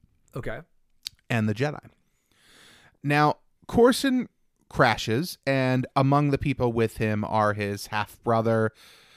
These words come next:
Speaker 2: and his half-brother's wife and a whole bunch of people he knows, but also a whole bunch of Sith who,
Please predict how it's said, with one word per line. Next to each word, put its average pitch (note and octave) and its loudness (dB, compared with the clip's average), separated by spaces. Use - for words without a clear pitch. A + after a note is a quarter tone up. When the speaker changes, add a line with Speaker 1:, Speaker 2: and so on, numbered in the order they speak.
Speaker 2:
and G#2 -4
his G#2 -10
half-brother's G2 -8
wife A#2+ 0
and G#2+ -4
a - -6
whole A2 -2
bunch G#2 -8
of G2+ -16
people G#2 -10
he G#2+ -8
knows, D3 4
but - -2
also A2+ 0
a G#2 -2
whole A2 0
bunch G#2+ -6
of G2 -12
Sith - -6
who, A2 -2